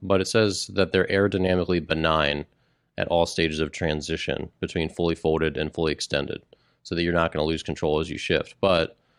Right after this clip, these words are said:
um, yeah, I don't, so I don't know. I guess there was no but there for me. Um, but they, uh, they like, they li-,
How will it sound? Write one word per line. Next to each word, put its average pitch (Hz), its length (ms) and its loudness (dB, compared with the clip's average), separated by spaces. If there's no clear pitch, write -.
um, 78 540 0
yeah, 113 180 0
I 87 60 -2
don't, 87 120 -2
so 92 120 0
I 90 40 4
don't 95 100 2
know. 95 200 0
I - 280 -20
guess 104 120 -2
there 110 100 4
was 98 100 6
no 101 120 6
but 90 300 2
there 87 180 2
for 87 160 0
me. 90 440 2
Um, 82 680 2
but 98 560 0
they, 107 380 2
uh, 117 180 6
they 120 260 4
like, 107 300 4
they 123 160 4
li-, 123 120 4